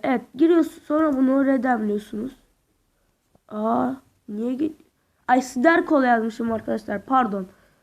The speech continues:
E, Spider yazacağız.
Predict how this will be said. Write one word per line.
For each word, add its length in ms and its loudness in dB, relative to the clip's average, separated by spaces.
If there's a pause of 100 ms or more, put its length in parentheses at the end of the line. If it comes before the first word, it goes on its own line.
(540)
E, 340 2 (1400)
Spider 580 0
yazacağız. 540 0